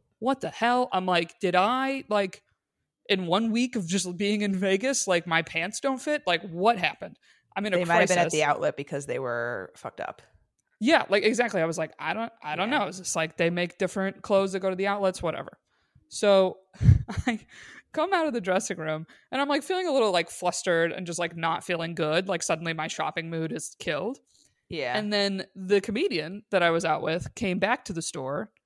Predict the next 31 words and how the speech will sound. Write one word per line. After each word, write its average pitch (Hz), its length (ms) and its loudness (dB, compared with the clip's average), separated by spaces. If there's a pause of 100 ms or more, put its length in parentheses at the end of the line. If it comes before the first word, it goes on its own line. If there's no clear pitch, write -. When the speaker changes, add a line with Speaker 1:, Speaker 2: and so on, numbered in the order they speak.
(480)
Speaker 1:
and 185 160 4
I 180 100 2
see 233 200 0
him 240 400 0
buying 247 320 2
something. - 320 -10 (240)
And 196 120 -4
I'm 190 100 -2
like, 190 280 -4 (1160)
"What 214 140 -2
are - 40 -2
you, 254 300 -6
what 190 140 0
are 294 40 2
you 294 120 2
buying? 190 340 -2
They 165 80 -4
have 220 140 0
men's 165 260 -6
clothes 311 260 -2
here?" 381 220 -2
And 180 360 -6 (220)
he's 220 160 -4
like, 208 240 -2
"Yeah." 427 240 6 (1080)
And 208 140 0
then 220 100 2
Speaker 2:
Oh 208 40 4
Speaker 1:
I, 202 140 4
Speaker 2:
my 139 80 -6
God. 135 260 -4